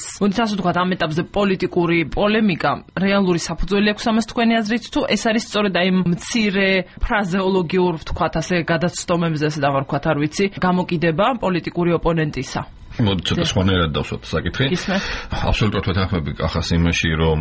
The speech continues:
Speaker 2: ეს არჩევანი არ მოსულა შემთხვევით და ეს არ არის, დაუშვათ, ერთი ადამიანის ან ერთი გუნდის არჩევანი, მაგრამ, ა, მოდით სხვანაირად დავსვათ საკითხი. რამდენად ზიანდება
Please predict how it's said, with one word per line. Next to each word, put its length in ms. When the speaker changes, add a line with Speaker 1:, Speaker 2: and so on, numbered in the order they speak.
Speaker 2:
ეს 180
არჩევანი 680
არ 380
მოსულა 380
შემთხვევით 600
და 240
ეს 200
არ 200
არის, 260
დაუშვათ, 460
ერთი 340
ადამიანის 520
ან 120
ერთი 240
გუნდის 420
არჩევანი, 680
მაგრამ, 380
ა, 140
მოდით 220
სხვანაირად 420
დავსვათ 360
საკითხი. 400
რამდენად 500
ზიანდება 800